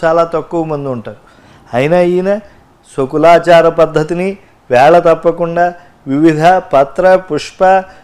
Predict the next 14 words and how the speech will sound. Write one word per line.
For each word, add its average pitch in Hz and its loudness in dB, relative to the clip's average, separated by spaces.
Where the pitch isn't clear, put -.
సుగంధ 165 0
ద్రవ్యాలన్నీ 160 2
కూడా 160 2
సేకరించి 170 -2
శివలింగార్చన 170 0
కావిస్తూ 151 -4
ఉండేవాడు. 160 -4
స్నానపాన 160 -2
భోజన 156 -4
వృత్తులు 151 -4
నిర్వహిస్తూనే 175 0
యాంత్రికంగా 185 0
మనస్సులో 185 -2
మాత్రం 180 -2